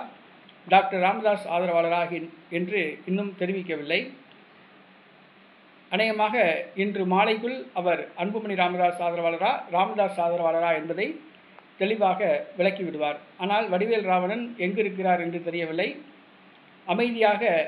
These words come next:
அவர் உள்ளார். இந்த சூழ்நிலையில் டாக்டர் ராமதாஸ் அவர்கள் வடிவேல் ராவணன்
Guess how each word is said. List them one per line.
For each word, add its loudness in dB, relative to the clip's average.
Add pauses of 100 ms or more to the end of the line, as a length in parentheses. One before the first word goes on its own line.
(120)
அவர் 0
உள்ளார். 0
இந்த 0
சூழ்நிலையில் -2 (100)
டாக்டர் 0
ராமதாஸ் 0
அவர்கள் -2 (1300)
வடிவேல் 4
ராவணன் 2